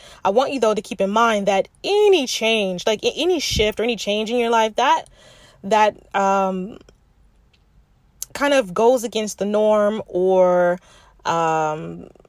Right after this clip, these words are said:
it's just different than what you've become accustomed to, or situations that your body or your spirit may, may register, uh, subconsciously as possibly unsafe or a threat.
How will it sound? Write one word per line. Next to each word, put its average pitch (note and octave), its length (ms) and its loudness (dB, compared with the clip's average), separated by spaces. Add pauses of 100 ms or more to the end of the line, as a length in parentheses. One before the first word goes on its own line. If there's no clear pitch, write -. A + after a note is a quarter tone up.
(680)
it's G#3+ 160 -2
just C4 160 -6
different C#4 320 0
than G#3 160 -2
what G#3 180 2
you've G3 140 -12
become G3 240 -8
accustomed B3 500 -2
to, A#3+ 400 -4
or G3 420 -2
situations B3+ 680 -4
that D4+ 180 0
your G#3+ 140 -2
body G#3 420 0
or G3 40 0
your F3 140 -8
spirit G#3 480 -4
may, F#3+ 340 -4 (500)
may F#3+ 540 -4
register, G#3 920 -2
uh, F#3 460 0
subconsciously G#3 800 -4
as F#3 80 -6
possibly G3 760 -4
unsafe A3 720 -4
or - 140 -2
a - 60 -8
threat. A3 580 0